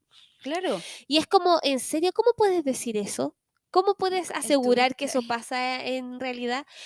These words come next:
Speaker 2: ¿De verdad tú dices que es tóxico por esto?".
Speaker 1: ¿Trae cloro?
Speaker 2: Obviamente, en la medida que avanzan los tiempos y las formulaciones, se van mejorando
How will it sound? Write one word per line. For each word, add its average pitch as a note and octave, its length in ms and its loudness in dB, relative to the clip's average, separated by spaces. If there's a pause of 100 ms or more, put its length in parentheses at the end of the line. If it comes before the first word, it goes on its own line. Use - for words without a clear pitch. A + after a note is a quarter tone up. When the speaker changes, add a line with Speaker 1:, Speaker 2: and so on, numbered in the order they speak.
(260)
Speaker 2:
¿De A#3+ 120 6
verdad A#3+ 400 4
tú E4 120 2
dices D#4+ 340 -4
que - 120 -8
es - 100 -8
tóxico C#4+ 440 -4
por A3 180 -4
esto?". A3+ 360 -6 (200)
Speaker 1:
¿Trae G#3 300 -6
cloro? E4 400 -16 (180)
Speaker 2:
Obviamente, G4 960 6
en D4 100 -2
la C#4 80 -2
medida C4+ 260 -4
que C4+ 100 -6
avanzan B3+ 760 -4
los A3+ 220 -2 (140)
tiempos B3 520 -2
y A#3 80 -2
las A3+ 120 -6
formulaciones, G#3+ 840 -4
se A#3 220 -4
van B3 180 -6
mejorando B3+ 720 -6